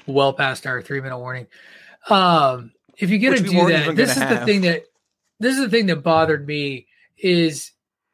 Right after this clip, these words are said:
Speaker 1: you could have Stephanie McMahon play the commissioner role announcing the draft picks, but give me a Raw War Room and give me a
Speaker 2: Yeah,
Speaker 1: SmackDown War
Speaker 2: which they
Speaker 1: Room
Speaker 2: did the
Speaker 1: so
Speaker 2: first
Speaker 1: that,
Speaker 2: time
Speaker 1: like, it
Speaker 2: around.
Speaker 1: looks,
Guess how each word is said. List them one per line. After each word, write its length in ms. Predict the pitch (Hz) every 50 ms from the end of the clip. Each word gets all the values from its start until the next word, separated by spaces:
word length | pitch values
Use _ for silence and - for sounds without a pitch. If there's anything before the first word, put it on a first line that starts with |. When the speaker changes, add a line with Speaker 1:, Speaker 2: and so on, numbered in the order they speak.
| _ _
Speaker 1:
you 160 | - 220 269
could 160 | 269 294 247 196
have 300 | 196 233 240 233 226 233
Stephanie 440 | - - 214 214 208 214 196 214
McMahon 480 | 185 180 175 156 156 160 165 180 185 175
play 180 | - 190 180 175
the 100 | 165 165
commissioner 560 | - 160 156 151 156 156 - - 175 180 175
role 320 | 170 175 180 180 185 175 165
announcing 420 | 160 160 156 160 156 156 160 147
the 80 | 147 139
draft 340 | 139 139 139 139 143 -
picks, 320 | - 185 180 175 175 - - _ _ -
but 260 | 175 170 170 160 151
give 180 | 165 208 226
me 160 | 220 254 247 226
a 60 | 190
Raw 400 | 165 156 156 160 160 160 160 160 160
War 300 | 156 151 147 147 147 147
Room 380 | 143 151 151 151 151 147 156
and 180 | 156 147 139 135
give 140 | 143 143 143
me 120 | 143 139
a 60 | 131 -
Speaker 2:
Yeah, 300 | 320 370 370 - - -
Speaker 1:
SmackDown 300 | - - 147 139 135 131
War 140 | 131 135 131
Speaker 2:
which 80 | 123
they 80 | 123 202
Speaker 1:
Room 80 | 175 -
Speaker 2:
did 120 | 233 233
the 80 | - -
Speaker 1:
so 100 | 202 185
Speaker 2:
first 100 | 175 190
Speaker 1:
that, 60 | 185
Speaker 2:
time 80 | 185
Speaker 1:
like, 180 | 190 190 175 180
it 60 | 202
Speaker 2:
around. 120 | 185 190 185
Speaker 1:
looks, 360 | 220 - 247 - - -